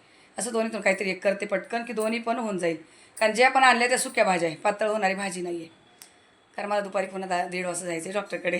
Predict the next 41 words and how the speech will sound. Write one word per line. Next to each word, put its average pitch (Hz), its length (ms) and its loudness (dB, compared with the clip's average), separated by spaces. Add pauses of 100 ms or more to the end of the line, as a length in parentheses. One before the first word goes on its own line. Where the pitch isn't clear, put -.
(120)
<laughs> - 140 -4
तर 240 140 8 (1120)
त्या 240 120 10
असू 240 200 4
द्या, 196 100 4
ते 208 120 -2
काय 214 180 6
चालूच 208 280 0
राहणार 180 280 4
आहे. 190 100 6
आता 208 140 4
ते 233 200 4
सांगत 233 300 4
नाही, 233 100 -4
सारखं 196 260 0
सारखं 190 260 0
सांगत 190 280 2
नाही 208 120 -6
की 214 60 -2
दवाखान्यात 185 440 0
जायचं 185 280 0
नाही. 196 140 -10 (460)
मलाच 226 280 6
कसं 254 120 0
तरी 240 140 2
वाटायला 202 280 4
लागलं 202 200 2
की 208 120 -4
ताईंना 190 340 -6
मी 190 80 -6
किती 196 400 -10
उगाच 180 360 -8
हेडेक 170 320 -4
देते. 175 320 -12 (1000)
तर 208 60 -12
चला 247 240 0
आता 240 280 -2
काय 214 200 4
बनवायला 208 340 0
घेते 214 240 -4
बघते, 208 540 -6